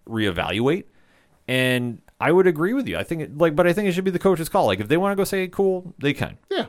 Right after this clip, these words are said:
Speaker 1: And just get your players off the court. And if they don't wanna shake, like, I don't think they need to do that per se.
Speaker 2: Yeah.
Speaker 1: Like, I don't, like, I don't think it takes anything away from the game. But the fact that this is now making headlines, I mean, this is bringing up the conversation about that. That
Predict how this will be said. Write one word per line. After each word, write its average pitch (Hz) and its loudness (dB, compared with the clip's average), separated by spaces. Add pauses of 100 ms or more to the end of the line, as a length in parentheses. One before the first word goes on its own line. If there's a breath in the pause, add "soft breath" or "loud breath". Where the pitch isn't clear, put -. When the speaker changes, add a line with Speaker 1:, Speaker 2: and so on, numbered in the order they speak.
Speaker 1:
And 120 -2
just 107 -2
get 139 -4
your 151 -4
players 127 -2
off 113 0
the 117 -8
court. 95 0
And 107 -2
if 107 -6
they 151 4
don't 170 6
wanna 170 2
shake, 170 -2 (100)
like, 139 0
I 139 -4
don't 151 -2
think 147 -6 (600 soft breath)
they 143 0
need 139 0
to 180 -2
do 165 -2
that 175 2
per 170 -4
se. 170 0
Speaker 2:
Yeah. - -8 (160)
Speaker 1:
Like, 117 -2
I 143 -2
don't, 143 -6
like, 131 -6
I 135 -4
don't 139 -6
think 139 -8
it 127 -8
takes 131 -6
anything 120 -8
away 110 -4
from 87 -6
the 87 -6
game. 82 -8 (540 soft breath)
But 139 -4
the 151 -4
fact 151 -4
that 120 -6
this 143 0
is 135 -6
now 135 2
making 123 -2
headlines, 147 0
I 123 2
mean, 120 0
this 151 -2
is 156 -8
bringing 143 -4
up 135 -4
the 135 -6
conversation 139 -8
about - -12
that. 55 -14 (640 soft breath)
That 131 2